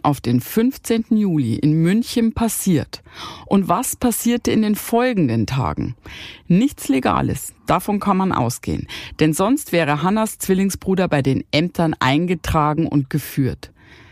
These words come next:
Vielleicht könnt ihr helfen. Wir hoffen auf eure Mithilfe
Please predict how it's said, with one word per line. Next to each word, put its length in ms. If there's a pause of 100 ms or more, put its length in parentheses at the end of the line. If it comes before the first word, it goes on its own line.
Vielleicht 880
könnt 300
ihr 160
helfen. 720 (600)
Wir 280
hoffen 260
auf 160
eure 220
Mithilfe 760